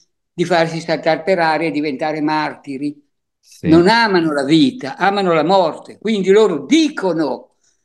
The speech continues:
Speaker 1: di avere un unico Dio, ma idolatrano altre cose. Perché non ci sono solo gli idoli, quelli Baal, quelli, mm, il Baal Peor, que-, quegli idoli lì. Eh, ci sono anche tanti altri.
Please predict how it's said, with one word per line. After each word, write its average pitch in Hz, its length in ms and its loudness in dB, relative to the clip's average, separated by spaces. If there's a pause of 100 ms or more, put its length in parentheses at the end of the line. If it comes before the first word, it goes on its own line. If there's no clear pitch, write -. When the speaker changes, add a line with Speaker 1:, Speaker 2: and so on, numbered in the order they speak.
(160)
Speaker 1:
di 151 120 -2
avere 165 320 2
un 151 160 2
unico 160 380 0
Dio, 131 420 -4 (580)
ma 185 200 0
idolatrano 196 960 0
altre 185 440 -4
cose. 151 680 -4 (540)
Perché 196 280 0
non 233 140 4
ci 190 140 0
sono 277 260 4
solo 247 300 4
gli 214 280 -2
idoli, 214 360 -2
quelli 190 240 -4
Baal, 196 600 -4
quelli, 175 720 -14
mm, 165 380 -16 (440)
il 170 120 4
Baal 180 240 2
Peor, 180 680 4
que-, 190 260 -2
quegli 185 460 0
idoli 165 340 0
lì. 147 280 -4 (320)
Eh, 233 60 -12
ci 202 120 -14
sono 226 220 -2
anche 196 440 4
tanti 247 320 0
altri. 202 260 0